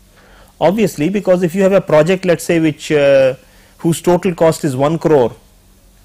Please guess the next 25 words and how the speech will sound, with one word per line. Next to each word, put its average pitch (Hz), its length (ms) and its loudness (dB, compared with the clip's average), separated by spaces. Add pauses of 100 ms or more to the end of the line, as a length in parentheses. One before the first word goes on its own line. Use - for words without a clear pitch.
(320)
and 151 220 -4
you 170 120 0
have 170 200 2
small, 196 760 2
uh, 185 180 4
activities 170 680 -2
which 160 280 -4
cost 160 360 0
eight 151 220 -2
annas, 139 420 -2
one 135 240 0
rupee, 135 420 -4
two 147 220 0
rupee, 123 440 -6 (460)
the 143 120 -2
number 170 320 2
of 214 120 4
activities 190 480 2
that 180 140 2
you 185 80 2
will 175 120 4
have 160 320 4
will 165 140 0
be 160 120 2
phenomenal, 165 640 2